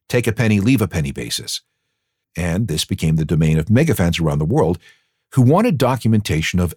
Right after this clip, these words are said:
every single live performance of their favorite acts. They weren't bootlegging. They were documenting and archiving for the sake of the artist's legacy. No evil intentions, no exchange of money.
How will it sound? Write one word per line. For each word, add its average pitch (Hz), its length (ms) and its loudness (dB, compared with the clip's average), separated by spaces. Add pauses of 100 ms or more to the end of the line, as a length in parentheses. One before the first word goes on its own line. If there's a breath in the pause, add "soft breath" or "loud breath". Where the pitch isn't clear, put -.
every 160 360 2
single 131 560 0
live 107 340 0
performance 98 560 -2 (140)
of 107 240 2
their 98 220 2
favorite 85 360 -2
acts. - 440 -8 (760)
They 330 60 -8
weren't - 240 -6
bootlegging. 135 600 -2 (340)
They 117 80 0
were 143 240 2 (240)
documenting 156 760 0
and 95 160 -2 (180)
archiving - 560 -2 (380)
for 117 80 -2
the 123 100 -2
sake - 420 -2
of 131 80 -2
the 180 160 0
artist's 135 360 0
legacy. 113 560 0 (840)
No 92 240 0
evil 143 220 2
intentions, 151 640 2 (200)
no - 300 -6
exchange 101 380 0
of 104 80 2
money. 90 320 -2